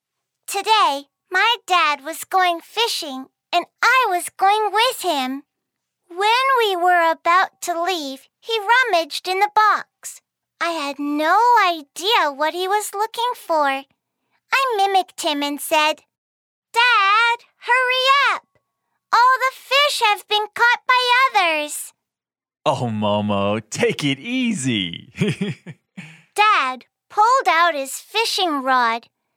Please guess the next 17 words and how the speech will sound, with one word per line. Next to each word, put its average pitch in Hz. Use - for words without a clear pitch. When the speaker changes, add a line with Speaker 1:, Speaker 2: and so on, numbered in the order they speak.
Speaker 1:
Then 311
he 339
went 294
into 339
the 262
kitchen 294
and 277
rummaged 480
again. 247
You 320
see, 381
my 523
hurry-up 381
dad 294
suddenly 339
became 349
sluggish. 403